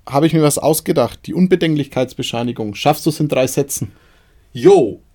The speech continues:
Speaker 2: langes Wort. Unbedenklichkeitsbescheinigung.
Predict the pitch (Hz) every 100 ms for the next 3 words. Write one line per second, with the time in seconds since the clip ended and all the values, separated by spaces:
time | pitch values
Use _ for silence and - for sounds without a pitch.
0 | _ _ - 127 143 175 143 127 131 -
1 | _ _ _ _ _ _ _ 160 233 240
2 | 175 135 127 127 123 120 113 - 104 98
3 | - 104 - 98 90 87 69 -